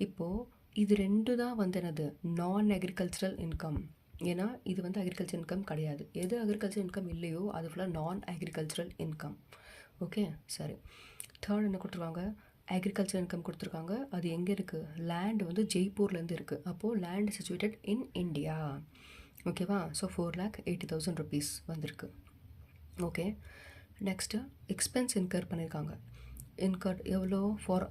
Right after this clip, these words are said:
earning agriculture income, one lakh seventy thousand rupees. ஓகேவா? ஓகே, ஓகே, and agriculture income. அப்போ இது ரெண்டுத்தையும் வந்து மைனஸ் பண்ணிங்கன்னா உங்களுக்கு வந்து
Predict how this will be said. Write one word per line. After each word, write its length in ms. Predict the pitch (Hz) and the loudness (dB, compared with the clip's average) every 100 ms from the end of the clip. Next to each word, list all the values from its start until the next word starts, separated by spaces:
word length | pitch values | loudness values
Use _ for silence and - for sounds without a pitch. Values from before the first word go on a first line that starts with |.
| 180 | 2
earning 340 | 185 214 226 226 | 6 6 6 2
agriculture 380 | 185 185 170 170 | 2 2 0 -2
income, 240 | 160 214 220 | 0 0 2
one 100 | 170 175 | 2 2
lakh 160 | 180 - | 0 -2
seventy 260 | 165 160 156 | -2 -2 -2
thousand 260 | 156 156 190 175 | 0 2 2 0
rupees. 320 | 156 151 143 - - - - - - 170 | 0 2 2 0 -6 -16 -20 -20 -8 -6
ஓகேவா? 280 | - 175 202 160 - - - - - - - - | -2 2 2 0 -6 -14 -16 -16 -18 -20 -6 -2
ஓகே, 340 | 175 170 - 156 - - - - - - | -2 -4 -4 -4 -6 -16 -18 -18 -16 -14
ஓகே, 140 | - 214 202 | -4 0 0
and 100 | - - - - - 175 | -2 -10 -20 -18 -6 -4
agriculture 440 | 170 185 175 - | -2 -2 -2 -2
income. 200 | 170 - 185 | -4 -4 -4
அப்போ 180 | - 233 | 2 4
இது 120 | 220 | 4
ரெண்டுத்தையும் 340 | 185 190 208 196 | 2 2 4 4
வந்து 140 | 196 | 2
மைனஸ் 200 | 175 170 - | 0 -2 -2
பண்ணிங்கன்னா 280 | 175 185 202 | 0 4 4
உங்களுக்கு 260 | 160 - | 2 2
வந்து 120 | 185 | 2